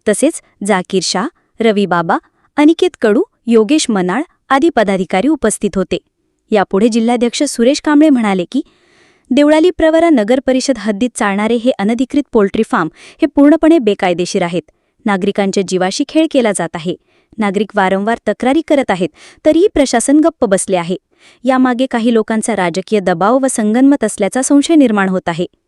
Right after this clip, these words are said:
जर प्रशासनाने तातडीने कारवाई केली नाही, तर बहुजन समाज पार्टी जिल्हा स्तरावर तीव्र आंदोलन करेल, रस्त्यावर उतरून लढा देऊ, आवश्यक असल्यास न्यायालयात धाव घेऊ.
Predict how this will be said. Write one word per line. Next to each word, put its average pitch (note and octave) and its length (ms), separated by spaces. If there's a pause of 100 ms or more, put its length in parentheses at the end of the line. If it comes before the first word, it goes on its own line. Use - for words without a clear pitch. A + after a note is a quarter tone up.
(200)
जर G3+ 220
प्रशासनाने G3+ 640
तातडीने A3+ 540
कारवाई A#3 420
केली G3+ 220
नाही, F#3 280 (360)
तर D#4 80
बहुजन C#4+ 400
समाज D4+ 380
पार्टी C#4+ 260
जिल्हा A3+ 320
स्तरावर G3+ 420 (100)
तीव्र A#3 280
आंदोलन B3 420
करेल, E3+ 260 (300)
रस्त्यावर G3+ 500
उतरून A#3 300
लढा A3+ 300
देऊ, A3 200 (380)
आवश्यक D#4 420
असल्यास D4 360
न्यायालयात C4 440
धाव A#3+ 280
घेऊ. F3+ 220